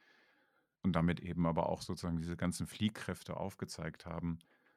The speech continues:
um die es da geht. Und das ist wahrscheinlich eben diese Operation, die man beim Schreiben macht, dass man sich dieser Fliehkräfte eben bewusst wird und, und die dann versucht, eben in Sätze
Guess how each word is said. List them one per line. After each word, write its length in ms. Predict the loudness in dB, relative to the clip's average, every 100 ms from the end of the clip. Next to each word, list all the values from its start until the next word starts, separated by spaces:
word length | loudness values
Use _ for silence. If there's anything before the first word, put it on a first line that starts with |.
| _
um 160 | -4 -4
die 100 | -4
es 160 | -8 -10
da 120 | -12
geht. 440 | -8 -8 -8 -14 _ _ _ _ _ _
Und 100 | -4
das 120 | 0
ist 120 | 2 4
wahrscheinlich 460 | 4 6 6 4
eben 180 | 2 2
diese 220 | 2 0
Operation, 480 | 0 0 0 4 4
die 60 | 4
man 180 | 2 2
beim 120 | 0
Schreiben 380 | -2 -2 2 2
macht, 400 | 2 -2 -12 -20 _ _ _ -20
dass 180 | -12
man 360 | -8 -6 -6 -8 -8
sich 260 | -6 -4
dieser 220 | 0 0
Fliehkräfte 560 | 4 2 4 0 0 -2
eben 180 | -2 -2
bewusst 420 | 0 0 -2 -4
wird 280 | -4 -4 -2
und, 260 | -2 -2
und 180 | -4 -8
die 100 | -8
dann 440 | -2 0 2 0 -2
versucht, 440 | -8 -8 -8 -10
eben 300 | -8 -4 -2
in 180 | -2 -2
Sätze 480 | -2 -4 -4 -6 -6